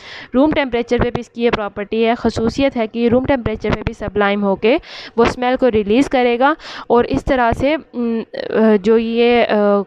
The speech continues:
कीड़े वगैरह हैं वो इसके पास नहीं आएंगे, उन कपड़ों के पास नहीं आएंगे जहाँ पे हमने नेफ्थलीन का इस्तेमाल किया है।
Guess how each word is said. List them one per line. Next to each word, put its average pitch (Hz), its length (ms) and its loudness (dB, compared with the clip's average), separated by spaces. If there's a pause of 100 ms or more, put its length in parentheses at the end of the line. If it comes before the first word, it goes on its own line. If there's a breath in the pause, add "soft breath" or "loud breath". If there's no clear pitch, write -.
(200)
कीड़े 269 540 2
वगैरह 220 360 0
हैं 220 300 -2 (360 loud breath)
वो 254 160 4
इसके 254 260 0
पास 226 340 0
नहीं 233 300 0
आएंगे, 214 260 0
उन 233 120 0
कपड़ों 226 320 -4
के 247 100 -6
पास 214 320 -8
नहीं 202 260 -2
आएंगे 202 300 0
जहाँ 208 260 -2
पे 247 120 -8
हमने 220 220 -8
नेफ्थलीन 208 540 -4
का 214 100 -2
इस्तेमाल 208 440 -8
किया 180 260 -12
है। 170 220 -16